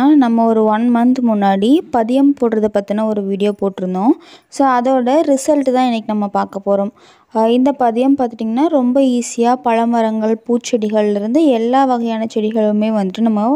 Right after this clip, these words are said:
பதியம் போடலாம். அஹ், இதுக்கு பேர் பார்த்துட்டிங்கன்னா, ஏர் லேயரிங் அப்படின்னு நம்ம சொல்லுவோம்.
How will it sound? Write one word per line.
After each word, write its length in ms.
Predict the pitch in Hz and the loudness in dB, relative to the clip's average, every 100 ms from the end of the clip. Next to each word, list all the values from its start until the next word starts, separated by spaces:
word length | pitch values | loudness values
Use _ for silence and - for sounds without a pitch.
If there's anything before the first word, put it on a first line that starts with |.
| - - | -4 -6
பதியம் 360 | 196 202 202 | -4 -4 -6
போடலாம். 380 | 196 190 196 202 - - - _ - | -6 -6 -6 -8 -14 -20 -20 _ -6
அஹ், 120 | 220 | 0
இதுக்கு 240 | 233 262 294 | 0 0 0
பேர் 220 | 254 254 | 0 0
பார்த்துட்டிங்கன்னா, 560 | 247 233 214 214 220 277 254 | 0 -4 -4 -4 -2 0 2
ஏர் 200 | 240 262 | 2 2
லேயரிங் 500 | 262 240 220 226 240 | 2 2 0 0 0
அப்படின்னு 340 | 214 214 220 | -2 -4 -4
நம்ம 160 | 220 208 | -4 -4
சொல்லுவோம். 580 | - 196 190 190 202 | -6 -6 -4 0 2